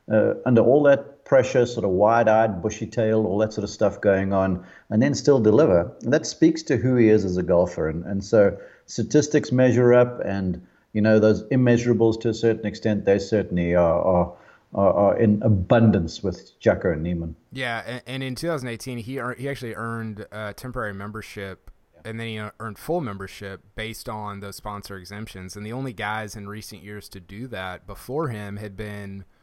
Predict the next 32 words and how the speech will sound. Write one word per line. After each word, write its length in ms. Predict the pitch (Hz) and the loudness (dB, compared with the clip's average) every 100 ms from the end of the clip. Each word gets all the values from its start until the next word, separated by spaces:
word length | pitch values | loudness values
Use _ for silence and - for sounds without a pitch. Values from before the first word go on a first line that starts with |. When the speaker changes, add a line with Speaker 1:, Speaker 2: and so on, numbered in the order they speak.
| _ _ _ - | _ _ _ -14
Speaker 2:
uh, 120 | 104 | -14
Rahm, 680 | 92 101 104 104 107 104 101 | -12 -10 -8 -6 -8 -8 -10
Spieth, 680 | - - 110 104 101 98 - | -12 -12 -12 -12 -12 -14 -16
and 160 | - 110 | -12 -8
now 260 | 107 104 101 | -6 -6 -6
this 280 | 110 - | -10 -12
year 160 | 107 101 | -12 -12
it 60 | 98 | -12
was, 400 | 98 90 - - | -12 -14 -14 -16
it 100 | 104 | -16
was 140 | 101 | -14
Morikawa 680 | 98 104 98 - 98 95 95 87 | -12 -12 -12 -8 -6 -6 -10 -14
and 100 | 87 | -14
Wolff. 320 | 98 90 - | -14 -14 -12
So, 280 | - 101 - _ _ _ _ - | -10 -10 -12 _ _ _ _ -14
I 80 | 127 | -10
mean, 140 | 139 | -6
you 120 | 143 | -6
just, 260 | 139 160 - | -6 -6 -8
you 100 | 131 | -14
keep 200 | 139 208 | -10 -6
talking 260 | 156 165 165 | 0 0 0
about 180 | 135 123 | -4 -6
these, 400 | 123 107 - - _ | -10 -10 -12 -12 _
these 160 | 113 107 | -14 -8
circles 480 | - 165 - 123 104 | -2 -2 -2 -8 -10
that 160 | 110 | -12
he's, 180 | 120 110 | -12 -12
these 240 | 110 110 | -14 -12
names 540 | 110 110 120 135 120 98 | -12 -10 -8 -8 -8 -10
that 160 | 107 | -12
he's 400 | - 113 107 - | -12 -12 -12 -14